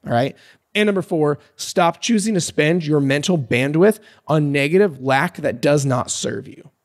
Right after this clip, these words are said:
Okay? Stop choosing to spend your mental bandwidth on lack that doesn't serve you.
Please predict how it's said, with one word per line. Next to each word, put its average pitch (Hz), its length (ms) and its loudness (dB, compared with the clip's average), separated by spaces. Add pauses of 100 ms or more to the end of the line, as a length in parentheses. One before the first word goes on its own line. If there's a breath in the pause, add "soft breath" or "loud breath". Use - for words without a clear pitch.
(880)
Okay? 131 240 0 (260 soft breath)
Stop - 840 -2
choosing 160 380 2
to 143 60 -2
spend 135 360 -4
your 139 80 0
mental 135 320 -2
bandwidth 127 480 -6
on 120 240 -6
lack 120 280 -2
that - 120 -8
doesn't 123 240 -8
serve 127 320 -10
you. 180 160 -14